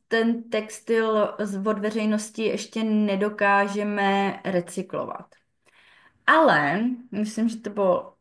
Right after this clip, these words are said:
v loňském roce, Technická univerzita v Liberci právě ve spolupráci, eh, s Dimatexem představila takové,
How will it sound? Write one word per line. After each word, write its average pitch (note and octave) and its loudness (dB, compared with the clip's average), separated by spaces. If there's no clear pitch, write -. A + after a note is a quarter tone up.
v F#3+ -10
loňském A#3 0
roce, C#4+ 2
Technická B3+ 0
univerzita A#3+ 0
v C4 0
Liberci G#3 0
právě A3+ 2
ve B3+ 4
spolupráci, G#3+ 0
eh, A3+ 2
s A3 -4
Dimatexem A3 2
představila A#3 2
takové, A#3+ 4